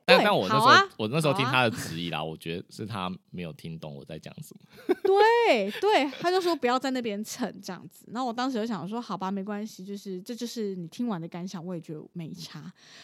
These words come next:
Speaker 2: 然后反正就这两天呢，钟明轩在 YouTube 就发布了一个新的影片，影片的标题就是，“哦，我要去美国。”其实我也是不小心就是滑 Facebook 看到的，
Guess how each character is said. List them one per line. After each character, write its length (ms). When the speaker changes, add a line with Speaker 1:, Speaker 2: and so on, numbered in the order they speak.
Speaker 2:
然 140
后 200
反 160
正 80
就 120
这 120
两 200
天 280
呢， 280
钟 140
明 160
轩 160
在 180
YouTube 320
就 120
发 240
布 180
了 80
一 40
个 120
新 260
的 80
影 240
片， 260
影 140
片 160
的 60
标 180
题 120
就 120
是 140
，“哦， 60
我 160
要 140
去 160
美 240
国。” 160
其 120
实 60
我 60
也 60
是 180
不 120
小 220
心 260
就 120
是 100
滑 280
Facebook 480
看 360
到 320
的， 180